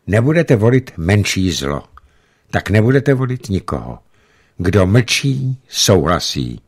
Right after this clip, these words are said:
Já vám k vašemu postoji gratuluju. Já tedy mlčet nebudu. Já nebudu volit menší zlo.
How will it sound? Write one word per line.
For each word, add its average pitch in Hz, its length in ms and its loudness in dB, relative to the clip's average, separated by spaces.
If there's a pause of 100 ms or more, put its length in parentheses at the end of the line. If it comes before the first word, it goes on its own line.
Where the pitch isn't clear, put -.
(260)
Já 69 240 -6
vám 92 440 -2 (300)
k - 60 -18
vašemu 82 380 -4
postoji 71 560 -8 (380)
gratuluju. 55 760 -10 (580)
Já 110 420 2
tedy 71 320 -4 (200)
mlčet 101 560 0
nebudu. 65 480 -2 (960)
Já 92 200 2
nebudu 95 520 2
volit 73 300 -4
menší 76 380 -6
zlo. 64 260 -10